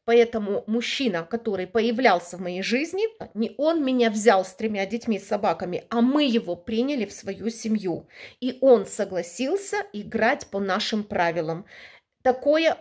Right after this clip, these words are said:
у меня железное правило. Поэтому кто с ним не согласен изначально, тот не попадает ко мне в дом, э, в моё окружение. Поэтому, а, что-либо диктовать, какие-то условия ни моим детям, ни моей собаке ни один мужчина не может. Это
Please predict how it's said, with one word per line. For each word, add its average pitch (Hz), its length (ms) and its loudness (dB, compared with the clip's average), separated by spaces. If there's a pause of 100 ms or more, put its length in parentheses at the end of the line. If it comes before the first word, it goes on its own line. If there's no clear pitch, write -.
(100)
у 240 80 2
меня 226 380 4
железное 208 580 -2
правило. 170 560 -6
Поэтому 226 380 2
кто 311 280 -2
с - 140 -6
ним 226 200 4
не 247 120 6
согласен 220 580 0
изначально, 214 560 0
тот 240 260 0
не 285 160 0
попадает 240 800 4
ко 233 120 -2
мне 262 280 2
в 240 160 -4
дом, 190 380 2 (480)
э, 233 180 6
в 220 80 0
моё 262 280 6
окружение. 196 880 0
Поэтому, 226 600 0 (440)
а, 202 400 4
что-либо 285 680 2
диктовать, 262 600 0
какие-то 220 460 -6
условия 220 720 0
ни 254 300 2
моим 339 380 2
детям, 202 460 0
ни 240 100 4
моей 262 320 2
собаке 233 500 0
ни 226 120 2
один 240 260 2
мужчина 233 420 -2
не 208 240 2
может. 208 500 2
Это 247 360 0